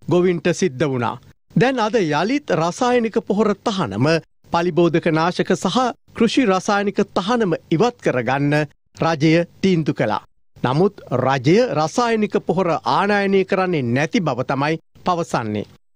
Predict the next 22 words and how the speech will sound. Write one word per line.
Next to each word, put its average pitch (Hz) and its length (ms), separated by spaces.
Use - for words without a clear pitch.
ඒ 269 140
බලය 202 440
හුදෙක්ම 185 500
පෞද්ගලිකාංශය 208 1000
අතට 170 300
යනවා. 165 400
එම 139 180
තීරණය 185 520
නිවැරදි 165 600
වෙයිද? 120 300
මන්ද 175 380
අදත් 147 480
හිතුමතේ 147 760
ගොවියට 180 580
රසායනික 202 840
පොහොර, 202 320
කෘමිනාශක 208 760
සහ 185 260
පලිබෝධක 226 680
නාශක 196 420
අලෙවි 220 360
කරන්නේ 147 440